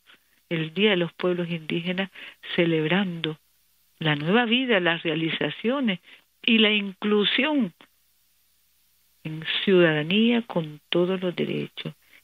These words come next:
Tenemos también, compañeros, compañeras de inatec, hablar también de todas las visitas que se van a realizar desde todos los ministerios. La profesora Miriam, el profesor,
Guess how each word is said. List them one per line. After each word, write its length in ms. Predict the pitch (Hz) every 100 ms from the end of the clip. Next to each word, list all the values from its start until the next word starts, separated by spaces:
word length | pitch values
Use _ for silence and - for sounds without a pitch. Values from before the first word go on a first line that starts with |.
| -
Tenemos 460 | 170 170 180 185
también, 580 | - 170 165 190 247 247
compañeros, 680 | 196 175 170 165 190 220 226
compañeras 580 | - 196 180 180 196 202
de 80 | 202
inatec, 560 | 175 165 - 247 214 - - _ _ _ _ -
hablar 360 | 156 175 208
también 420 | 311 294 285 294
de 100 | 277
todas 300 | - 233 247
las 100 | 247
visitas 420 | 226 208 247 233 220
que 140 | 202
se 160 | 165 175
van 160 | 185
a 80 | 214
realizar 580 | 202 185 165 - 226 226 _ - - _ -
desde 280 | 196 190 180
todos 300 | - 160 170
los 100 | 208
ministerios. 600 | 220 214 - 185 170 170
La 140 | 170
profesora 640 | 165 170 - 165 - 180 175
Miriam, 460 | 185 208 180 175
el 60 | 170
profesor, 500 | 170 165 156 175 180